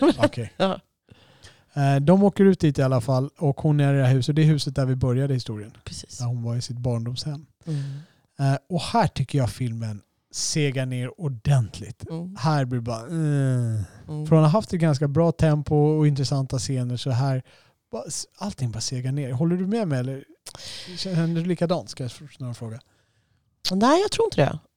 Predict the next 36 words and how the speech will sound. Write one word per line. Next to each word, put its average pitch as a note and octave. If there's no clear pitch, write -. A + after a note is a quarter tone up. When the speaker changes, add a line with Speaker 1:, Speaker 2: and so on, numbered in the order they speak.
Speaker 1:
Eh, A3
jag A3+
tror C#4+
att, -
eh, B3
nej, D4
jag C#4+
tycker -
nog E4+
att -
det A3+
här A3
är G#3+
lite... G#3+
Men A3
det A#3
beror C4+
ju... C4+
Ja, A3
han B3
kommer... A#3
Ska -
se G3+
vad F3+
som, F#3+
för F#3
här A3
får A3
ju G3+
han E3+
reda... E3+
Eller F3
ja, E3
det D#3+
är F3
ett E3+